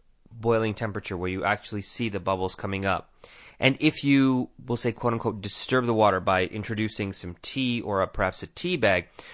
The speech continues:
you might notice it sort of erupts or explodes in this sort of, uh, foam and so forth. And that's pretty dangerous, and that's kind of an indication that the water is way, way too hot.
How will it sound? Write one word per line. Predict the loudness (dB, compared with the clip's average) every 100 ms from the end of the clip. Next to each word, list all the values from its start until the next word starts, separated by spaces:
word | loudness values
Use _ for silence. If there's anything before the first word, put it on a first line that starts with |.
| -4
you | 4
might | 6 6
notice | 6 6 4 -2
it | -4
sort | 2 4
of | 4 0
erupts | -4 4 6 6 2 -4
or | -4
explodes | -4 -4 -6 -4 2 6 6 4 -2 -8 -10
in |
this | -8 -6
sort | -4
of, | -6 -8 _ -20 -20 -18
uh, | -16 -14 -16 -18 -20 _ _ _ _ _
foam | _ 0 6 8 8 4 0
and | -4 -4
so | -2 -2
forth. | -2 -2 0
And | 0
that's | 0 0
pretty | -2 -2 2
dangerous, | 2 2 0 -2 0
and | -4
that's | -4 -8 -10
kind | -4 -2
of | 0
an | 0
indication | 0 0 0 0 0
that | 0 0
the |
water | 2 6 6 6
is | 2
way, | 0 2 4
way | 4 2
too | -2 -6
hot. | 0 0 0